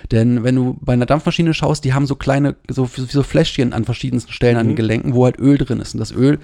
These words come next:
Speaker 1: läuft
Speaker 2: Ja.
Speaker 1: halt rein. Da ist ein Ölvorrat, der ist dafür auch gemacht, dass er halt eben verbraucht wird. Du siehst auch, wenn du irgendwo so alte Aufnahmen siehst, immer einen mit einer Ölkanne rumrennen, der diese ganzen Töpfchen auffüllt an so einer Maschine.
Speaker 2: Mhm.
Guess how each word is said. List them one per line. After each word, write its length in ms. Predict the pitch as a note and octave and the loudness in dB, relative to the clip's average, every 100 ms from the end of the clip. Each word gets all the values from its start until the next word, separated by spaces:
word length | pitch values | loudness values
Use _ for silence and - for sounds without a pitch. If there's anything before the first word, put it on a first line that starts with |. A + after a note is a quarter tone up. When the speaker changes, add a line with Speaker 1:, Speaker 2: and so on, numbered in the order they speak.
| - | -2
Speaker 1:
läuft 300 | C3 B2+ C3 | 4 4 4
Speaker 2:
Ja. 100 | A#2 | 0
Speaker 1:
halt 200 | C3+ B2+ | -4 -2
rein. 160 | C3 A#2 | -2 -2
Da 60 | |
ist 120 | A#2 B2 | -4 -2
ein 60 | |
Ölvorrat, 520 | B2 D#3 D#3+ D#3 E3 - | 0 2 2 0 0 -4
der 160 | A#2+ | -4
ist 120 | A#2+ C3+ | -2 -2
dafür 200 | - B2+ | 0 0
auch 120 | A#2+ | 2
gemacht, 400 | A#2+ B2+ C3 - | 2 2 0 -6
dass 120 | - | -4
er 120 | B2 | -2
halt 160 | B2 - | -2 -2
eben 280 | B2+ C3 B2+ | 0 -2 -2
verbraucht 480 | - - C3 - - | -4 2 0 0 -4
wird. 260 | G#2 - | -4 -4
Du 40 | A2+ | -2
siehst 260 | C3+ - | -2 0
auch, 180 | B2 B2 | -2 0
wenn 100 | B2+ | 2
du 180 | A#2+ A#2+ - - - _ | 2 0 -6 -20 -20 _
irgendwo 240 | - B2+ B2+ | -2 2 2
so 80 | |
alte 220 | A#2+ B2 A#2 | 0 -2 0
Aufnahmen 380 | - D3 D3 | 0 2 2
siehst, 240 | C3 C#3+ - | 0 -2 0
immer 200 | D3 B2+ | 0 2
einen 160 | C3+ | 2
mit 100 | C#3 | 0
einer 80 | C3+ | 2
Ölkanne 320 | D3 D3+ D3 | 2 2 0
rumrennen, 440 | C#3+ C#3+ D3 C#3 C#3 | 0 0 2 2 0
der 80 | B2+ | -2
diese 140 | B2 | -2
ganzen 260 | B2+ C3 B2+ | -4 -4 -6
Töpfchen 320 | - - A2+ | -6 -4 -4
auffüllt 380 | G#2+ - G#2+ - - | -4 -4 -6 -8 -8
an 100 | G#2+ | -6
so 80 | G#2 | -4
einer 60 | |
Maschine. 360 | G2+ G2+ G2+ A#2+ | -4 -6 -6 -6
Speaker 2:
Mhm. 160 | C3+ | -6